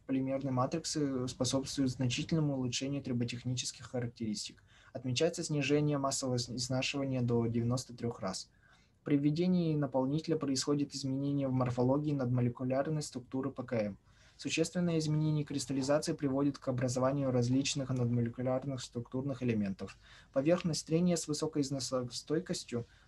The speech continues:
П К М с содержанием двух процентов метамона имеет более гладкую поверхность с меньшей шероховатостью. Формирование на поверхности трения слоя силиката способствует снижению коэффициенту трения.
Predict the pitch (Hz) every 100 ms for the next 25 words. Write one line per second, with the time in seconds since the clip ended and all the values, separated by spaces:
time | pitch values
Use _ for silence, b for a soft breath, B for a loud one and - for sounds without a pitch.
0 | b 135 131 127 127 131 127 123 127 123
1 | 120 123 127 - 120 120 120 117 120 113
2 | 110 110 110 104 107 127 135 123 127 123
3 | 120 120 - 120 113 107 113 131 123 113
4 | 113 127 120 127 123 120 110 104 - -
5 | 107 - B B 131 127 127 127 131 131
6 | 131 123 123 123 120 127 120 117 - 123
7 | 123 120 120 127 120 - 120 120 127 -
8 | - 117 139 151 - 147 - 127 123 131
9 | 147 135 - - 110 117 120 - 95 92